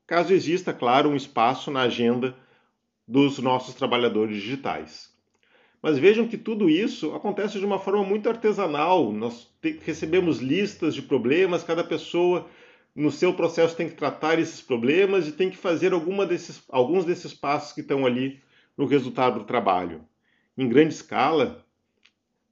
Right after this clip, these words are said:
a gente entende que isso é um problema a ser administrado.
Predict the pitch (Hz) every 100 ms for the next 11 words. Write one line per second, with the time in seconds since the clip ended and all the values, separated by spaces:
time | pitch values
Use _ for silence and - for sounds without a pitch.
0 | _ - 120 143 165 147 143 143 165 156
1 | 151 139 147 156 143 160 165 156 131 147
2 | 151 160 151 _ _ _ - 139 - 139
3 | 127 120 135 139 - 90 78